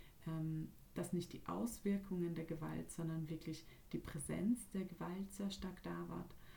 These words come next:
Und im Grunde der Film handelt von drei Paargeschichten, die auf unterschiedliche Formen von, sag ich mal, geschlechtsbezogener, aber auch nicht geschlechtsbezogener Gewalt basieren.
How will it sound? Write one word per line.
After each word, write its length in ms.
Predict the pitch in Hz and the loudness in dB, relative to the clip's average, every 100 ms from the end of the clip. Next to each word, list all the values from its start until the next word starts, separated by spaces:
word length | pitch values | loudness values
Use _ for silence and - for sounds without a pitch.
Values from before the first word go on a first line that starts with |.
| - - - - - | -14 -16 -16 -12 0
Und 160 | 175 | 2
im 140 | 165 170 | 4 0
Grunde 320 | - 196 185 | 6 8 8
der 120 | 165 | 6
Film 440 | - 190 190 190 175 | 0 2 4 4 4
handelt 320 | 170 170 - | 2 2 0
von 220 | - 165 | -4 -4
drei 540 | 175 - - 165 180 180 - - - | -2 -2 0 0 0 -4 -10 -14 -10
Paargeschichten, 1120 | - 170 180 214 214 - 190 - - 180 175 - - - - 170 | -6 -2 -2 0 0 2 0 0 -2 0 0 -6 -14 -16 -4 4
die 200 | 170 165 | 4 4
auf 160 | - - | 0 6
unterschiedliche 840 | 196 196 - 185 175 170 170 165 | 8 8 4 0 0 -2 -2 -4
Formen 600 | - 165 160 165 165 160 - | -4 -2 0 0 0 -2 -2
von, 160 | 156 151 | 0 0
sag 180 | 156 151 | 0 -4
ich 160 | - | -2
mal, 120 | 156 | -2
geschlechtsbezogener, 1000 | 156 - 175 - - - 160 160 156 156 - - - - | -2 -4 -4 -4 -8 -2 2 2 2 0 -2 -12 -18 -6
aber 300 | 165 151 - | -4 -2 0
auch 360 | 156 151 143 - - - - - - | 0 0 -4 -12 -18 -18 -18 -8 2
nicht 320 | 185 202 - | 4 4 2
geschlechtsbezogener 920 | - 165 165 - - 160 160 156 156 | -2 0 -2 -6 -4 2 4 4 2
Gewalt 520 | - 151 147 156 - | -2 -4 -2 -4 -4
basieren. 540 | 165 - - 185 180 | -6 -6 -2 0 0